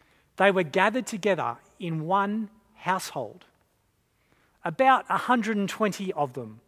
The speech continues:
obviously not social distanced. But they were devoting themselves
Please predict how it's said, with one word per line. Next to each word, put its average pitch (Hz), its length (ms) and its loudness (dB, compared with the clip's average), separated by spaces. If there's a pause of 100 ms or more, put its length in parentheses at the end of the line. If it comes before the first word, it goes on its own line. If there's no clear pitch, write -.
(300)
obviously 190 480 2
not 165 240 -2
social 143 340 -6
distanced. 165 680 -6 (2000)
But - 180 -10
they 170 160 0
were 151 160 -4
devoting 185 920 -2
themselves 156 1120 -6